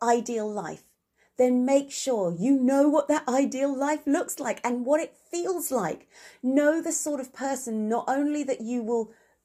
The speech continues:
appear to be, but actually that you are. Know the values that that person is going to live up to. Know the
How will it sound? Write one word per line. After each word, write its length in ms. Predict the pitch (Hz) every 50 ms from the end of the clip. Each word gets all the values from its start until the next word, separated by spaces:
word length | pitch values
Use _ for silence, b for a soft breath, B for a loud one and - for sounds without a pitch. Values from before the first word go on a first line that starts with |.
| _
appear 440 | - 208 - - - - 311 330 330 320
to 120 | - 196
be, 420 | 180 - 107 - 92 110 - - _ _ _ _ _ _ _ -
but 180 | 247 - - _
actually 580 | 233 254 - - - - 247 254 262 254 247 - _ _ _ _
that 180 | - 240 - -
you 260 | 220 214 233 - - -
are. 480 | 220 220 226 233 208 185 156 - - _ _ _ _ _ _ _ _ -
Know 400 | 233 262 285 320 311 330 320 302
the 100 | 302 269
values 580 | 247 294 285 302 294 285 262 240 208 185 175
that 180 | - - - -
that 280 | - - - - - _
person 520 | - - 254 285 294 269 - - 226 202
is 100 | 185 180
going 240 | 180 - 208 214 214
to 80 | 220 220
live 200 | 220 226 208 233
up 200 | 226 - - -
to. 260 | - 196 147 269 285 B B B B B
Know 300 | 247 269 320 320 330 330
the 160 | - 320 285